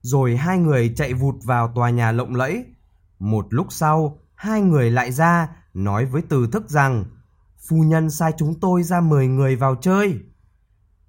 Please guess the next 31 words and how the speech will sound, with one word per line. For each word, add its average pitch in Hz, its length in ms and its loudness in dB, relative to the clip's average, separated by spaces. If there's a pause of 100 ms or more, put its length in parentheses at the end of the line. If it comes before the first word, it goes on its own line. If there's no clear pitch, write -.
(440)
Từ 117 240 2
Thức 196 280 0
đi 143 200 0
theo 139 220 0
hai 185 280 0
người 139 300 2
con 147 180 0
gái, 135 380 0 (400)
thấy 190 160 0
lầu 180 260 2
son 190 360 0
gác 240 260 -4
tía, 151 280 2 (400)
tường 120 280 0
gấm 113 400 -2
bậc 123 260 -2
đá 123 220 0
xanh. 175 360 -2 (500)
Trước 277 240 -4
kia 220 220 0
chàng 147 360 0
chỉ 120 260 -2
thấy 113 180 0
nói 127 340 0
trong 120 200 -2
sách, 170 220 0 (680)
bây 185 160 4
giờ 123 320 2
mới 110 240 0
tận 117 300 -6
mắt 135 200 0